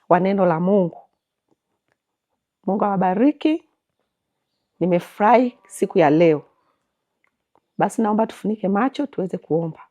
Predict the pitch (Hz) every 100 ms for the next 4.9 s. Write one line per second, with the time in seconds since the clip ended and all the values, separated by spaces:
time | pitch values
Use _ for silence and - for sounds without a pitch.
0 | _ _ _ _ _ - _ _ _ _
1 | _ - 180 - 185 262 - 220 190 -
2 | 190 - 262 - 226 202 196 180 175 180
3 | 208 240 240 196 190 185 - - 240 220
4 | 196 185 175 165 - 247 233 247